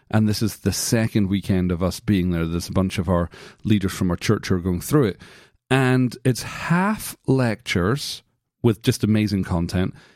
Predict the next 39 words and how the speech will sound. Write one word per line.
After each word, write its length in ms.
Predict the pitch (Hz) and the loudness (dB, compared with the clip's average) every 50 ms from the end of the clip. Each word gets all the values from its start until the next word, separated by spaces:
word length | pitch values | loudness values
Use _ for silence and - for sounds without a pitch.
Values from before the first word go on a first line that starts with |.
| _ _ _ - | _ _ _ 0
and 160 | 113 110 110 | 2 2 2
then 140 | 110 104 104 | 2 0 -2
half 520 | 98 - - 131 127 131 127 127 - - - | -4 -2 0 0 2 2 0 -2 -2 -4 -4
experiential 1080 | - 110 - - - - - 127 113 107 107 104 101 98 98 95 - - 104 98 92 92 | -4 -4 -2 -4 -6 -2 0 2 2 2 2 2 2 0 -2 -2 0 2 2 2 2 0
group 440 | - - - 113 113 110 - - - | -4 -2 0 2 2 2 0 0 0
work 340 | 95 87 85 87 - - - - - - _ _ _ _ | 0 2 2 0 -2 -8 -16 -20 -20 -20 _ _ _ _
where 260 | - 107 107 107 107 | 0 2 2 4 2
you're 240 | - - 113 117 110 | 2 2 2 2 2
processing 960 | - - - - 135 147 156 143 - - 101 92 92 - - 101 92 92 98 - | 0 -2 -2 -2 0 0 0 0 0 0 0 0 0 0 0 0 0 0 0 0
everything 400 | 104 101 107 107 - 120 117 110 | 0 0 0 0 2 2 2 4
you're 160 | 107 104 101 | 4 4 4
learning 400 | 104 101 98 101 101 98 101 98 | 4 4 4 2 2 2 2 2
in 100 | 95 95 | 2 2
the 80 | 95 95 | 2 2
lectures 580 | 92 92 92 90 85 - - - 87 82 - - | 2 2 2 0 -2 -2 0 2 2 2 0 -2
and 180 | - 101 95 90 | -2 0 0 0
a 60 | 92 | 0
bunch 260 | 82 95 92 92 - - | 0 0 0 0 0 -2
of 100 | 87 87 | 0 0
other 320 | 90 87 90 87 82 - - - - - - _ _ - | 0 2 2 0 0 -2 -6 -14 -20 -20 -20 _ _ 0
homework 340 | - 120 107 101 95 95 - | 2 2 2 4 0 -2 -2
that 120 | - 98 | 0 0
you 100 | 95 92 | 0 2
have 120 | 92 87 - | 0 0 -2
to 80 | - | -4
do 320 | 87 78 92 87 87 85 78 - - - - _ _ _ | -2 0 2 2 2 2 0 -4 -10 -20 -20 _ _ _
in 260 | 107 101 98 98 95 | 0 2 2 2 2
real 240 | 98 113 117 113 113 | 2 2 2 2 0
time 580 | 110 - 113 101 92 90 87 87 87 87 87 85 - _ _ _ _ _ _ | 0 0 0 2 2 2 2 2 0 0 -2 -4 -6 _ _ _ _ _ _
in 300 | - 101 95 92 92 92 - | 0 2 2 2 0 0 0
a 180 | - 95 92 87 | 0 0 0 0
co-ed 560 | - - - - 123 110 104 104 101 98 92 | -2 -2 0 2 2 4 4 2 0 -2 -2
group 460 | - - 101 95 90 87 85 - - - - - - | -2 0 0 2 2 0 -2 -4 -6 -8 -8 -6 -4
with 340 | 98 95 95 92 87 - - | -2 0 0 0 0 -2 -2
leaders 480 | 95 92 101 98 90 95 92 90 82 | 0 2 2 2 2 2 0 0 0
leading 300 | 90 98 95 90 92 90 | 0 0 0 2 0 0
you 100 | 90 85 | 0 -2
through 360 | 82 - - - - 90 82 78 | -2 -4 -6 -2 0 0 0 0
it. 160 | 78 - | -2 -6